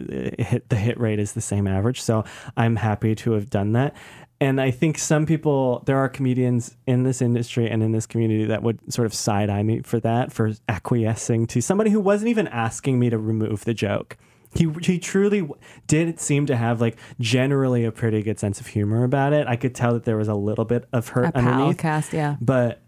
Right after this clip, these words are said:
Speaker 1: I, he was, he, the, the, the conversation was bookended by, like, "I love your comedy, though. I'm a bit, really big fan." And I wonder, I often, I actually wonder if he had co-,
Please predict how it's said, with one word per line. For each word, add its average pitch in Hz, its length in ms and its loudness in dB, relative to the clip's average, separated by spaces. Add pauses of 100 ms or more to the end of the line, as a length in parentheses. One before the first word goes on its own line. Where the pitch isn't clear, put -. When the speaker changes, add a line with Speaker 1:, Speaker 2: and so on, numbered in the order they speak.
(120)
Speaker 1:
I, 127 460 0 (320)
he 151 200 0
was, 147 300 2
he, 147 160 0 (300)
the, 147 320 -2
the, 139 240 -4 (100)
the 123 440 0
conversation 151 500 0
was 113 100 2
bookended 113 540 -2
by, 107 180 -2
like, 101 300 -6
"I 147 100 2
love 135 240 2
your 117 120 -2
comedy, 110 340 -2
though. 107 360 -4
I'm 110 200 0
a 110 80 0
bit, 113 320 -2
really 113 240 0
big 107 180 -6
fan." 110 400 -2 (580)
And 135 400 0 (320)
I 185 120 0
wonder, 220 520 2
I 160 140 0
often, 202 320 0
I 165 140 2
actually 202 300 0
wonder 131 280 2
if 123 120 -2
he 135 100 2
had 123 140 -2
co-, - 120 -4